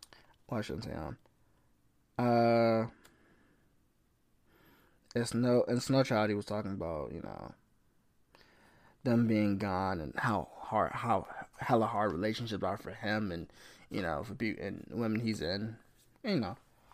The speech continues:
being together. <laughs> You know, he said that, um,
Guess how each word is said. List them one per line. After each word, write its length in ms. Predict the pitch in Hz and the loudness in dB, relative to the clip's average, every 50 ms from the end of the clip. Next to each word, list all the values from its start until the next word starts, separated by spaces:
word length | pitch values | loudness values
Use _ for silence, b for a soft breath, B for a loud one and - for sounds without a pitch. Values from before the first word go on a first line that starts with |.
| b b b b b b b b b _ - 135 | b b b b b b b b b _ -8 -2
being 320 | 143 139 135 131 131 127 | 0 2 2 2 2 0
together. 480 | 123 131 117 - - - 120 123 123 - - - | -2 -4 -8 -6 -2 0 2 2 0 0 -2 -6
<laughs> 100 | - - 175 | 4 6 10
You 60 | 175 | 12
know, 200 | 143 - 131 - - - | 12 10 10 4 0 0
he 120 | 143 143 139 | -2 -2 -2
said 480 | - - - 143 143 143 143 139 - | -2 0 4 6 6 6 4 2 -2
that, 220 | - - - - - | -6 -6 -4 -4 -4
um, 380 | 92 90 92 - - 110 - | -4 -4 -6 -6 -8 -12 -16